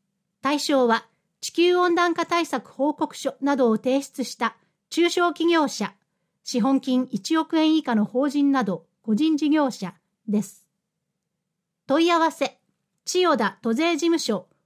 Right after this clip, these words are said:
法人事業税班、個人事業税班。電話、零三、三二五二の七一四一。固定資産税、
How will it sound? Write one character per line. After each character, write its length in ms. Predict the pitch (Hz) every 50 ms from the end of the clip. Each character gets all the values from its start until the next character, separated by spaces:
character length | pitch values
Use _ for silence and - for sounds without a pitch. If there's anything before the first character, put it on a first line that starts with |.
| _ _
法 220 | - 311 339 359
人 220 | 349 359 359 339
事 120 | 302 320 311
業 240 | 320 339 339 339 320
税 220 | - 339 330 302
班、 360 | - - 233 220 196 190 - - _ _
個 140 | - - 254
人 240 | 254 330 349 349 339
事 100 | 339 359
業 240 | 320 349 349 349 339
税 220 | 339 339 330 311
班。 380 | 247 - 220 208 190 180 190 - _ _ _ _ _ _ _ _ _ _ _ _ -
電 300 | 202 214 247 277 294 285
話、 200 | 262 240 240 - _ _ _ -
零 180 | - 214 285 339
三、 400 | 349 - - 302 277 226 202 - _ _ _ _ _ _ _ _ _ _
三 300 | - - 302 330 349 359
二 220 | 370 381 370 359 302
五 220 | 247 277 294 330
二 260 | 330 339 339 330 285
の 200 | 233 208 196 175 -
七 280 | 214 226 240 277 330 359
一 260 | 359 349 - - 233
四 240 | 233 233 247 240 240
一。 340 | 226 208 - - 180 - _ _ _ _ _ _ _ _ _ _ _ _ _ _ _ _ _ _ _ _ _ _ _ _ _ _ _ _ _ _ _ _ _ _ _ _ _ _ _ _ -
固 140 | - 277
定 240 | 277 - 370 370 381
資 80 | 370 -
産 300 | - 392 370 359 330 285
税、 420 | - 220 208 208 202 185 - -